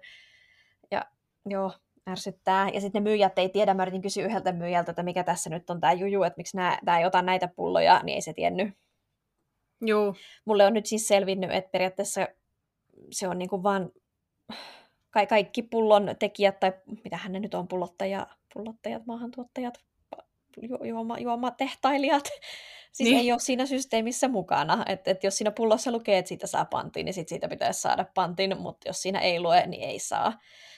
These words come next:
Speaker 1: Ja periaatteessa
Speaker 2: Just.
Speaker 1: kaikki niinku muovipullot, ö,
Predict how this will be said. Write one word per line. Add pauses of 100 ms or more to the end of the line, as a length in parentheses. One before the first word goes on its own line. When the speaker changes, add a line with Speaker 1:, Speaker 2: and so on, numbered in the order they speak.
(120)
Speaker 1:
Ja
periaatteessa
Speaker 2:
Just.
Speaker 1:
kaikki
niinku
muovipullot,
ö,